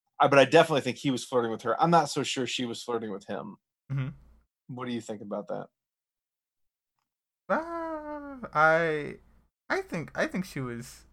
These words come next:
Speaker 2: uh, I think she was as well. I don't
Speaker 1: Okay.
Speaker 2: know.
Speaker 1: All right.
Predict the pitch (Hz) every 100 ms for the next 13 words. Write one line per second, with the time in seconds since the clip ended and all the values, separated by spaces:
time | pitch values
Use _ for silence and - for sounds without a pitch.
0 | _ _ _ - 131 123 190 - 151 -
1 | 127 117 120 110 107 113 156 - - -
2 | - 247 131 156 - - - _ _ _
3 | 156 185 135